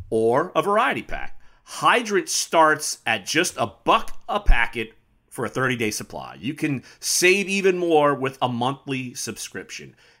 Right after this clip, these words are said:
And for twenty-five percent off your first order, go to drinkhydrant dot com slash football. That's drinkhydrant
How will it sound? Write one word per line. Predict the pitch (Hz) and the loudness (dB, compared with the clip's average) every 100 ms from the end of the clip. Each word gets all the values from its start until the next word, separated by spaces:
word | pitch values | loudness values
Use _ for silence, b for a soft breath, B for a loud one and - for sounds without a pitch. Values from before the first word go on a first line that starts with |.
| b | b
And | 143 | -2
for | 131 | -2
twenty-five | 117 127 160 214 208 196 196 - | -8 0 2 2 2 4 4 -2
percent | 175 - 185 165 | -6 -4 -2 0
off | 147 143 | 4 2
your | 127 110 | 0 -6
first | 147 160 - | -4 -4 -6
order, | 143 131 113 107 B B B - | -6 -4 -2 -4 B B B -4
go | 135 160 | 2 2
to | 202 107 | 2 -6
drinkhydrant | 90 - 151 214 339 - 160 175 151 175 208 - _ | -6 -6 -2 -2 -4 -2 2 2 2 -2 -2 -6 _
dot | 113 143 214 | 0 0 0
com | - 165 156 156 156 147 _ | 0 0 0 -2 -4 -10 _
slash | - 113 131 139 - | -10 0 2 2 0
football. | - 117 - 85 73 | -6 -8 -8 -10 -10
That's | 90 123 131 | -6 -6 -6
drinkhydrant | 123 123 175 285 - 135 151 190 214 233 285 | -10 -4 -4 -4 -4 0 2 2 -2 -8 -8